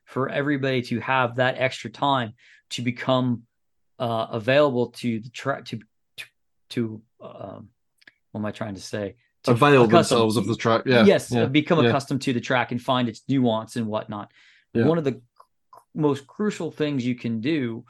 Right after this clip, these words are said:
Speaker 1: when going to a racetrack that you've never raced at is to walk that racetrack. I don't mean get your scooter out. I don't mean get your bicycle out.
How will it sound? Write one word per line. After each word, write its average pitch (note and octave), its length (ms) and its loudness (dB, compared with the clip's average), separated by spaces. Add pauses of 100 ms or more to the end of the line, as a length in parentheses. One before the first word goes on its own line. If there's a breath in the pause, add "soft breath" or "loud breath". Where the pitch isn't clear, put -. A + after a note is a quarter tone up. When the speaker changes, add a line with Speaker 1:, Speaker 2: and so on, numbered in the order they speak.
(340 soft breath)
Speaker 1:
when C3 200 0
going C#3 260 2
to C3+ 120 0
a B2 80 2
racetrack A#2+ 640 -2
that B2 240 -10
you've A2 280 -8 (140)
never A#2 500 -2
raced B2 420 0
at G#2+ 240 -8 (320 soft breath)
is C3 280 -2
to D3 140 -2
walk A#2+ 560 0
that A#2+ 260 0
racetrack. A#2 560 -2
I B2 120 2
don't E3 180 2
mean C#3 200 0
get A#2+ 180 -8
your A#2 80 -10
scooter A#2 460 -6
out. G2 180 -10 (280 soft breath)
I - 60 -2
don't C#3+ 140 4
mean D3+ 100 0
get C3 140 -6
your A#2+ 100 -6
bicycle A#2 580 -2
out. A#2 160 -10